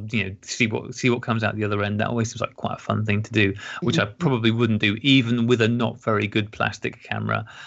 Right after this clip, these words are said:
Speaker 1: um,
Speaker 2: Mm.
Speaker 1: because it just feels like, no, you might want that to actually take something better at some point.
Speaker 2: Yeah,
Speaker 1: Uh,
Speaker 2: yeah.
Speaker 1: so, yeah, cool. Um, the next one is from our good friend Jeremy North, which means I've already had to go through and slightly edit this email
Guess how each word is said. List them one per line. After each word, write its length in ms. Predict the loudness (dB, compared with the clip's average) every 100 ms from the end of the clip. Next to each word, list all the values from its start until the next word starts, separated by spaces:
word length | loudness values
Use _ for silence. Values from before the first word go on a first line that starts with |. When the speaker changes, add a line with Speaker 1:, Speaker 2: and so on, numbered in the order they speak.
| -6
Speaker 1:
um, 280 | 0 0 -2
Speaker 2:
Mm. 20 |
Speaker 1:
because 300 | -6 -6 -6
it 60 | -4
just 260 | -4 -6 -8 _
feels 200 | -2 -2
like, 240 | -2 -6 -10 _
no, 260 | -4 -2 -2
you 120 | 0
might 180 | 0 0
want 140 | -2
that 160 | -2 -2
to 160 | -2
actually 200 | -4 -4
take 200 | -8 -8
something 240 | -6 -8 -6
better 240 | -8 -6
at 80 | -8
some 180 | -6 -6
point. 200 | -6 -4
Speaker 2:
Yeah, 300 | 2 2 2 0 -4 -4
Speaker 1:
Uh, 120 | -2
Speaker 2:
yeah. 160 | 2 0 -2 _
Speaker 1:
so, 260 | -2 -2 -4 _ _ _
yeah, 120 | -6 -2
cool. 240 | 0 0 -2 -16 -12 -10 -10 -4
Um, 540 | 2 4 4 2 0 -6
the 180 | 2 2
next 320 | 4 2 0
one 220 | 2 2 2
is 200 | 0 -2
from 120 | -2
our 160 | -2
good 400 | -2 2 4 4
friend 560 | 0 -2 0 0 -4 -12 0
Jeremy 360 | 2 2 0
North, 440 | -4 -6 -10 -12 -12
which 180 | -10 -4
means 160 | -2
I've 80 | 0
already 220 | 2 2
had 160 | 0 -6
to 40 |
go 120 | -4
through 140 | -2 -2
and 80 | -2
slightly 320 | 0 2 2
edit 240 | 0 0
this 200 | -4 -6
email 380 | -6 -6 -6 -8